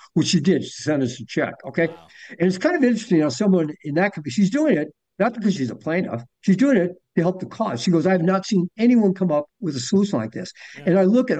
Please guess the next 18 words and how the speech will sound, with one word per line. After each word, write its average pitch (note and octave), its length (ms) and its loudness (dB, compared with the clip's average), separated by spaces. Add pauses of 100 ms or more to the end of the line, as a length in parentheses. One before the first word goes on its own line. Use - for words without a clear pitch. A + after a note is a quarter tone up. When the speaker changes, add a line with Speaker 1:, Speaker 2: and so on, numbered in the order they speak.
(120)
Speaker 1:
all B3+ 360 4
these A3+ 200 4
multimillionaires F3 920 0
out F#2+ 240 -10
there F2+ 320 -18
Speaker 2:
Yep. G2+ 260 -18 (260)
Speaker 1:
that D3+ 140 2
have E3 240 0
business E3 420 -2
and C#3 100 -2
everything, A#2+ 420 0 (340)
and D#3 140 4
you D3+ 100 2
would B2+ 160 0
think F#3+ 380 0 (240)
they D3 100 -2
could A#2 300 -2
donate E3 480 2